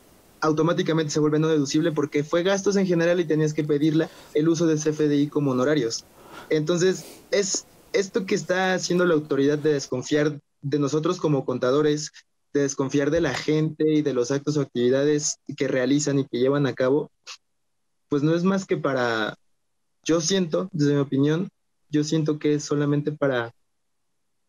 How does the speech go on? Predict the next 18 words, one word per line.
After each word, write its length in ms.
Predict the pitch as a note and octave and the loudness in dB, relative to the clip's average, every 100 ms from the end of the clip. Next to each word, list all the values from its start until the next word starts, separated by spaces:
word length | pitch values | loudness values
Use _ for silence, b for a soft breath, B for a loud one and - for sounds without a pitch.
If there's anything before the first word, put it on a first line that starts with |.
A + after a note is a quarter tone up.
| _ | _
para 180 | - B2+ | -4 -2
molarnos 520 | B2+ C3 D#3 D3+ D3+ | 0 2 2 2 2
de 80 | C#3+ | 2
alguna 300 | C#3 D3 D3 | 0 2 2
u 40 | C#3 | 2
otra 240 | C#3+ C3+ | 0 -2
forma, 340 | B2+ D3 C#3 | -2 0 0
para 160 | B2 A#2+ | 0 0
hacernos 280 | A#2 C#3 C#3+ | 0 -2 0
pagar 260 | B2 B2 | 0 2
multas, 500 | B2+ E3+ G3 E3+ E3+ | 2 2 0 -2 -2
para 160 | D#3 C3 | -2 -2
hacernos 280 | B2+ C#3 C3+ | 0 -2 -2
pagar 260 | C3 C3 | 0 2
más 180 | C#3 C3+ | 2 0
de 80 | B2+ | 0
impuesto, 540 | A#2+ - E3 D#3 D3+ | -2 0 -2 0 -2
para, 320 | D3 B2+ A#2+ | 0 -2 -2